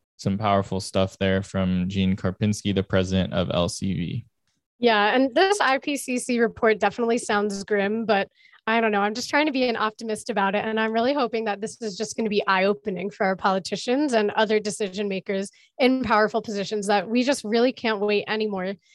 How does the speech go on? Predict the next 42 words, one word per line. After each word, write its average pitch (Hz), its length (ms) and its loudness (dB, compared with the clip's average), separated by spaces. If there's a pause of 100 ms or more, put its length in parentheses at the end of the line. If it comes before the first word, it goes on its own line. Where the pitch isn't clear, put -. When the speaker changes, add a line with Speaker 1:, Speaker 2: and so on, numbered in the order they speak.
(220)
Speaker 2:
to 294 100 4
take 247 260 4
action. 226 400 0
And 220 160 -2
it's 208 280 -10
not 247 260 4
on 226 160 2
an 226 120 0
individual 208 580 0
level. 180 280 -4
This 214 200 -4
has 202 100 -8
gotta 208 300 0
be 190 160 0
on, 175 160 -2
like, 175 200 -6
a 175 280 0 (640)
big, 254 400 6
large 226 400 4
scale 226 400 2
corporate 208 800 -4
level. 185 560 -6 (100)
And 185 240 -2
the 220 80 4
time 247 340 2
is 262 140 2
now. - 360 0 (280)
And 240 140 2
so 269 140 6
if 262 120 6
you 311 280 4
do 240 200 0
wanna 277 200 2
make 247 180 0
your 233 100 -2
voice 202 380 -4
heard 202 160 -4
on 226 140 -4
this, 285 280 -4
you 233 140 -4
can 254 180 -4
go, 226 380 4